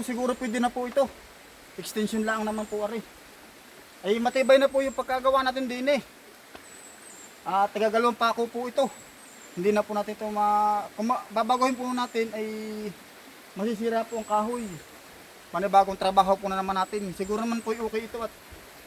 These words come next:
ito naman po ay kumbaga extension laang. Ito naman po ang ating pinakakubo ay okay po.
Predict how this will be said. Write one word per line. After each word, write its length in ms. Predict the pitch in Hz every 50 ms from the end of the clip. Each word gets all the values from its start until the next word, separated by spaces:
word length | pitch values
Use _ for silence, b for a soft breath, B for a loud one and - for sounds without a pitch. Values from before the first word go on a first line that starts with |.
| - - - - - - - - -
ito 120 | - 202 185
naman 160 | 196 202 196
po 160 | 190 - 196 208 196
ay 160 | 190 196 190 180 -
kumbaga 240 | 185 175 180 175
extension 560 | 202 196 - - - 196 180 175 196 196 190 180
laang. 400 | 170 180 190 196 190 175 160 143 - - - - - - - - - - - - - - - - - - - - - -
Ito 80 | - 233
naman 240 | 247 262 262 262
po 160 | 254 - 254 247
ang 80 | 247
ating 160 | 240 233 240
pinakakubo 560 | - 240 233 220 226 240 226 233 220 202 220 233
ay 80 | 220
okay 240 | 220 202 202 208 208 202 -
po. 80 | 220